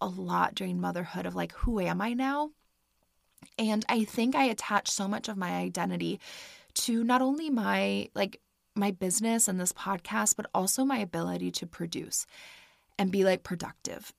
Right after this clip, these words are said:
And when that was, you know, suddenly decreased by a lot, I really struggled with, like, "Well, who am I if I'm not, like, you know, this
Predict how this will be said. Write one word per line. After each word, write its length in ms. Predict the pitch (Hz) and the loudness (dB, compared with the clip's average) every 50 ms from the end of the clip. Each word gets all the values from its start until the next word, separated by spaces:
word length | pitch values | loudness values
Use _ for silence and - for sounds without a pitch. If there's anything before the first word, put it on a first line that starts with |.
| _ _ | _ _
And 240 | 214 202 208 202 196 | 2 4 4 4 4
when 180 | 208 208 202 196 | 2 2 4 4
that 320 | 202 196 196 202 - - | 4 6 6 6 4 2
was, 680 | - 196 190 185 185 185 185 180 180 180 - - - - _ - | 0 2 2 4 4 4 4 4 4 6 6 6 4 2 _ -8
you 100 | - 202 | -6 -4
know, 100 | 190 180 | 0 0
suddenly 420 | - - 190 185 185 185 180 180 | 2 2 2 0 0 0 0 -2
decreased 540 | 175 175 175 180 - - - 180 175 - - | -2 -2 -4 -4 -4 -4 -4 -4 -4 -4 -4
by 180 | - 175 170 - - | -2 -2 -2 -2 -4
a 40 | 175 | -4
lot, 480 | 175 180 185 240 269 214 190 185 - - - - - - - - - _ _ _ _ _ _ _ _ _ _ _ _ - | -4 -2 0 0 2 2 2 0 0 -4 -10 -20 -20 -20 -20 -20 -20 _ _ _ _ _ _ _ _ _ _ _ _ 4
I 80 | 208 | 6
really 260 | 220 220 247 262 339 349 | 6 6 6 6 6 4
struggled 440 | - - 277 277 302 320 320 220 | 4 6 6 6 6 4 0 0
with, 120 | 214 208 - | 0 -2 -4
like, 140 | 208 202 - | -4 -4 -2
"Well, 120 | 233 233 | -4 -4
who 220 | 220 - 262 254 254 | 2 4 6 6 8
am 200 | 277 311 349 359 | 6 6 6 6
I 160 | 349 294 233 | 6 8 8
if 140 | 196 185 - | 6 4 2
I'm 140 | 208 202 202 | 0 0 0
not, 240 | 208 208 208 202 - | 2 0 0 0 0
like, 280 | 208 196 190 196 - _ | 0 -2 -2 -4 -10 _
you 140 | - - 196 | -8 -6 -4
know, 180 | 180 180 180 180 | -2 -2 -4 -2
this 420 | 175 196 185 - - - - - | -2 0 2 2 2 2 0 -4